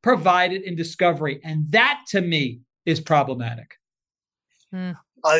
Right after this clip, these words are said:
Speaker 3: another
Speaker 2: I, I'm not
Speaker 3: interesting
Speaker 2: sure if
Speaker 3: fact, though,
Speaker 2: Yeah,
Speaker 3: Megan,
Speaker 2: go, go ahead.
Speaker 3: is usually,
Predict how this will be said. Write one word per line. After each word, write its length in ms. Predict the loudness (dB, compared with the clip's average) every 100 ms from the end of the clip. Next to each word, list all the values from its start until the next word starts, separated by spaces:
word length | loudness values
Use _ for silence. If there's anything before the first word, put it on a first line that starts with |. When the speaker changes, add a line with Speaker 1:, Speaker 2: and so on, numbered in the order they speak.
| 2
Speaker 3:
another 320 | 0 4 4
Speaker 2:
I, 40 | 2
I'm 40 |
not 40 | -2
Speaker 3:
interesting 240 | -4 -4 -4
Speaker 2:
sure 40 | 0
if 60 |
Speaker 3:
fact, 200 | 0 0
though, 80 | -4
Speaker 2:
Yeah, 160 | 0 0
Speaker 3:
Megan, 40 | 0 -6
Speaker 2:
go, 40 | -8 _ -14
go 40 |
ahead. 160 | -12 -12 _ _ _ _ 0
Speaker 3:
is 340 | 0 0 -6 -6
usually, 1120 | 0 4 4 4 2 -2 -8 -12 -8 -8 -10